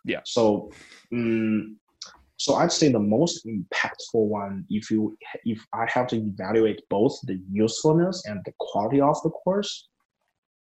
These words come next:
Speaker 2: I'd go with statistics. And, uh, if you think about the overall, the, the usefulness that, that I think it will have, uh, over my career, I think organization behavior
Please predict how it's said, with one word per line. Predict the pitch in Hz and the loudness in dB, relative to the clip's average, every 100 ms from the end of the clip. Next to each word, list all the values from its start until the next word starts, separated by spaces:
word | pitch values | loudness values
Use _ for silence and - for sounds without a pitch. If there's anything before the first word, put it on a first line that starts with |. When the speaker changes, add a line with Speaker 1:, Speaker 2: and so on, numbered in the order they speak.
| _ | _
Speaker 2:
I'd | 120 120 131 | 0 0 4
go | 117 117 113 110 | 6 8 8 6
with | 104 104 104 101 - - | 2 2 2 0 -8 -10
statistics. | - - 92 - 92 - - - - - - | -4 -4 -4 -6 -6 -6 -10 -10 -8 -8 -10
And, | 104 104 101 98 98 98 107 | -8 -6 -6 -8 -8 -8 -6
uh, | 101 98 92 _ | -4 -4 -8 _
if | 110 107 | -8 -6
you | 113 | -6
think | - 151 151 - | -4 -6 -6 -10
about | 110 101 98 - | -8 -8 -10 -8
the | 95 - _ | -8 -8 _
overall, | - 127 131 - 104 98 92 87 - _ - - _ _ _ _ _ _ _ | -6 -2 -2 -2 -4 -4 -6 -8 -10 _ -20 -20 _ _ _ _ _ _ _
the, | - 101 - - | -8 -6 -6 -6
the | 107 | -4
usefulness | 104 117 147 - 202 214 220 | 0 2 2 2 0 0 -2
that, | 117 101 - 104 | -4 -4 -6 -8
that | 104 | -6
I | 101 104 | -8 -8
think | - 104 113 | -6 -6 -4
it | 110 | -2
will | 208 196 | -2 -4
have, | - 185 185 226 - _ | -10 -12 -8 -10 -12 _
uh, | 110 98 95 - | -10 -8 -8 -6
over | 104 101 | -6 -6
my | 95 98 | -10 -12
career, | - 92 104 120 160 _ _ _ _ _ _ _ - | -10 -6 -4 -6 -8 _ _ _ _ _ _ _ -2
I | 139 | 0
think | - - 110 98 - | 0 -2 -2 -2 -2
organization | 110 107 104 101 127 - 110 | 0 0 0 0 0 -2 -4
behavior | 90 - 104 127 117 85 78 | -6 -4 -2 -2 -2 -6 -8